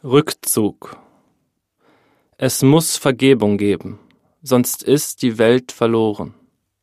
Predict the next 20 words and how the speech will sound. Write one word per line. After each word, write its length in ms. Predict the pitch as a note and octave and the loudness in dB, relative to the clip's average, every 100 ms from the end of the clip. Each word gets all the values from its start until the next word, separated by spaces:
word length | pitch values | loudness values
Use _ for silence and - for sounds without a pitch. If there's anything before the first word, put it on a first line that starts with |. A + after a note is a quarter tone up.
| _ _ _ _ _ _ _ _ _ _ _ | _ _ _ _ _ _ _ _ _ _ _
Wer 120 | A2+ A#2 | -2 -2
frei 440 | - A2+ B2+ E3 | 0 2 4 4
von 340 | E3 C#3+ C#3 | 0 -2 0
Sünde 360 | B2 B2+ E3 E3+ | 0 2 2 2
ist, 420 | C#3+ D#3 - - | 0 -2 -6 -2
werfe 340 | A#2 A#2+ C3+ B2+ | 0 0 0 -2
den 160 | C3 | -2
ersten 460 | F#2+ A2 A#2 - B2+ | -2 -4 -4 -10 -12
Stein. 580 | - - F2 F2+ G#2+ - _ _ _ _ _ _ _ _ _ _ _ _ _ _ _ _ - | -10 -6 -4 -6 -8 -16 _ _ _ _ _ _ _ _ _ _ _ _ _ _ _ _ -6
Ich 180 | B2 - | -4 0
sitze 480 | D#3 E3+ - D3+ - | 0 0 -4 -6 -2
tagelang 760 | C3 C3 D3 C#3 C3 C#3 C#3 | 0 2 2 2 2 0 -4
zwischen 460 | - B2+ - C3+ C3 | -6 -6 -4 -2 0
meinen 340 | A#2 A#2+ A2+ | 2 0 -2
eigenen 520 | F#2+ G#2+ B2 A#2+ A2+ | 0 0 2 0 0
Worten, 480 | G2+ G#2 - - - _ _ _ _ _ _ _ _ _ _ _ _ _ | 0 -2 -4 -14 -20 _ _ _ _ _ _ _ _ _ _ _ _ _
Türmen 540 | - D3 E3 D#3+ D#3+ | 2 4 4 2 0
aus 320 | C#3+ A#2+ - B2 | 0 -2 -2 0
niedergeschriebenen 1120 | B2+ C#3+ C#3+ C3+ B2 - A#2 A#2+ A2+ A2+ A#2 | 0 2 0 -2 -6 -6 -4 -2 -2 -4 -4
Gedanken, 800 | A2 - G#2 A2 - - A2 | -6 -2 -2 -2 -8 -18 -18